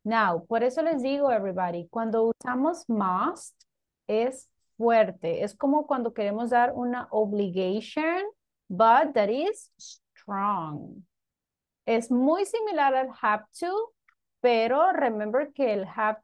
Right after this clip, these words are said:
to es más como una obligation, pero el must es un poquito más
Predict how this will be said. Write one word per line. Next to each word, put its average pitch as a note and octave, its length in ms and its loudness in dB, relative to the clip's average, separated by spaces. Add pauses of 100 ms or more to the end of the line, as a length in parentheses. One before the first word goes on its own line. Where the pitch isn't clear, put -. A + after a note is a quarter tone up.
to F#4 300 -4
es A#3 220 -2
más C4 240 -4
como D#4+ 160 -2
una E4 200 4
obligation, E4 840 2 (480)
pero A#3 260 2
el G3+ 200 2
must B3+ 640 -2 (100)
es A#3 160 -4
un C4+ 140 -4
poquito B3+ 260 -6
más B3 300 -8